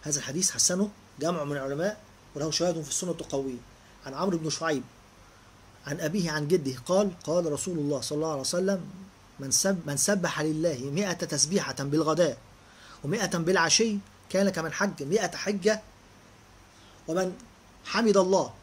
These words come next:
مائة بالغداء ومائة بالعشي كان كمن حمل على فرس في سبيل، على حم-، كان كمن حمل ع-، على مائة فرس في سبيل الله"،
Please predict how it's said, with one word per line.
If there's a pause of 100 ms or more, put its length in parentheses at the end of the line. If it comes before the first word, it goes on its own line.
(120)
مائة
بالغداء
ومائة
بالعشي
كان
كمن
حمل
على
فرس
في
سبيل،
على
حم-،
كان
كمن
حمل
ع-،
على
مائة
فرس
في
سبيل
الله"،